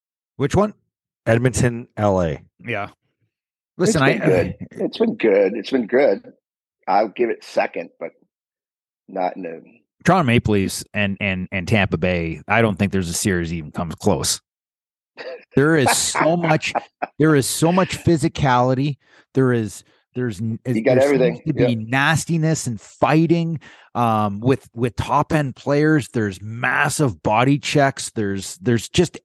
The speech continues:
Speaker 1: everything that you want to be entertained watching two elite teams play each other. It is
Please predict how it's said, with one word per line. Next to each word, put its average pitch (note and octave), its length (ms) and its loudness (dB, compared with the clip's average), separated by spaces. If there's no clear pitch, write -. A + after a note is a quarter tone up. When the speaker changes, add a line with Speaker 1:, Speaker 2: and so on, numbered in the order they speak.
Speaker 1:
everything E3 800 2
that C3 160 0
you C#3 180 4
want A2+ 720 0
to C3 80 2
be D3 200 2
entertained C#3+ 800 0
watching A#2 480 2
two C#3 280 2
elite A2+ 680 -2
teams D3+ 340 0
play B2+ 240 2
each C3 160 -2
other. C3 240 2
It D#3 120 0
is C3+ 140 -4